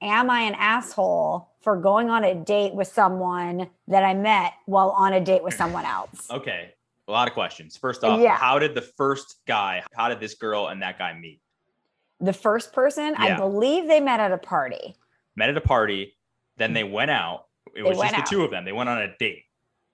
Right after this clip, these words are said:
Speaker 1: They went on a date, yes.
Speaker 2: They saw this other guy on the date.
Speaker 1: Yes, so they from what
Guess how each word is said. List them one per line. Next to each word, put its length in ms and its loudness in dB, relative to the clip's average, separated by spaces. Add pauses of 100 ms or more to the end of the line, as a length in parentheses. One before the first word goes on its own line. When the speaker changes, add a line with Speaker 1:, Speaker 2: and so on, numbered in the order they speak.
(120)
Speaker 1:
They 80 0
went 220 -2
on 120 0
a 60 0
date, 400 -8
yes. 520 -10
Speaker 2:
They 200 -4
saw 320 0
this 220 -4
other 240 0
guy 480 -4
on 240 0
the 80 -4
date. 320 -2 (640)
Speaker 1:
Yes, 360 2
so 240 6
they 440 2 (380)
from 140 0
what 260 2